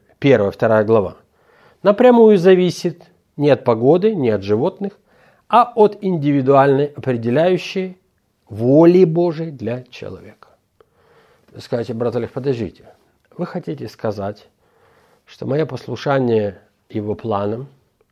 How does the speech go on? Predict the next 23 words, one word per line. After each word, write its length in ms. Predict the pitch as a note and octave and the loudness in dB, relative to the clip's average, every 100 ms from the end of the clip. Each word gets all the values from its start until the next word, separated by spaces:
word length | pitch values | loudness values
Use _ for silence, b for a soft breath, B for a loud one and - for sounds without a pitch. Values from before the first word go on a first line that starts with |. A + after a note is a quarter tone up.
| _ _ _ _ _ _ _ _ - | _ _ _ _ _ _ _ _ -18
определяет 880 | G#2+ A#2 A#2+ B2+ C3 C3 B2 A2+ - _ _ _ | -10 -6 -6 -2 -2 0 -2 -4 -10 _ _ _
то, 200 | C#3 C3+ | -8 -8
что 220 | - C3+ | -8 -6
вокруг 380 | B2 - B2+ - | -6 -6 -8 -4
меня 220 | C3 B2+ | -2 -2
происходит 640 | B2+ B2 A#2+ - B2+ B2 - | -2 -4 -4 -4 -4 -4 -12
и 60 | |
чего 260 | - C#3+ B2+ | -14 -10 -6
не 120 | B2+ | -6
происходит?" 520 | B2 B2+ - F#3+ D#3+ _ _ _ _ | -6 -8 -10 -12 -14 _ _ _ _
Абсолютно 460 | A2+ - F3+ F#3 C3 | -20 -12 -12 -10 -12
так. 300 | G2+ - _ _ _ _ _ _ _ _ _ | -12 -16 _ _ _ _ _ _ _ _ _
Хотя 260 | A#2 B2+ | -6 -4
при 180 | A#2+ E3 | -2 -2
этом 280 | B3 A#2+ G2 _ _ - | -2 -6 -12 _ _ -12
вы 180 | A#2 C3 | -4 -2
можете 440 | A#2+ G2+ G2+ G#2 | 0 -2 -4 -12
все 260 | - - B2 | -14 -6 -6
усилия 540 | G#2 - C#3 A2 G2 | -6 -8 -6 -4 -4
молитвенные 720 | G2+ C3 C3+ - G#2+ G2 F#2 _ b b b b b | -2 0 -2 -4 -12 -14 -14 _ b b b b b
направить 480 | A#2 B2+ B2+ A#2 A2 | -8 -2 0 -2 -4
на 100 | A2+ | -8
то, 300 | - A#3 | -4 -4